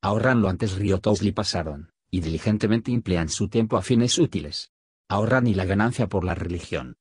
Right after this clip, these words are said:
y por lo tanto se hacen ricos, tanto para el mundo por venir y para ello, si se compara con su estado derrochador pecaminosa,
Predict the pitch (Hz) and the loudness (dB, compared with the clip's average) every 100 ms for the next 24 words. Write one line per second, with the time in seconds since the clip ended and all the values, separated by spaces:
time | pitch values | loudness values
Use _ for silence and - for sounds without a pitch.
0 | _ 120 113 101 98 131 117 - - 104 | _ -2 2 2 4 2 2 -2 -4 -2
1 | 104 92 92 - 87 - - _ - 123 | 0 0 -2 -6 -8 -10 -14 _ 0 0
2 | 117 98 95 95 92 110 110 98 95 82 | 2 -2 0 0 2 2 2 0 -2 -2
3 | 92 107 110 107 101 85 78 76 - _ | 2 2 2 -2 -4 -6 -8 -12 -18 _
4 | - 113 101 98 98 92 113 117 95 92 | -6 -4 -2 -2 -2 0 0 0 -2 -4
5 | 95 90 - - 95 - 120 117 101 98 | -4 -6 -8 -4 -4 0 0 2 2 4
6 | 95 - 101 117 95 95 92 87 80 - | 2 2 2 2 0 0 -2 -2 -4 -8
7 | 71 - | -12 -16